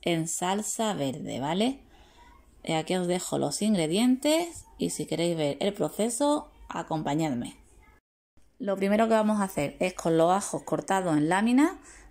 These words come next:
ponerlos en la cazuela con un poquito de aceite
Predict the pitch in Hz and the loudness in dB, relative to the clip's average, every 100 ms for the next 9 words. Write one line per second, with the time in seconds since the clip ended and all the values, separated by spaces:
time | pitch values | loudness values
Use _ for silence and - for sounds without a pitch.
0 | - 175 175 185 170 165 165 165 - - | -8 -2 0 2 0 0 -2 -4 -4 -2
1 | 202 175 190 202 175 208 175 175 190 - | 0 2 0 0 0 0 0 0 0 -2
2 | 180 180 240 302 - | -4 -2 -4 -4 -6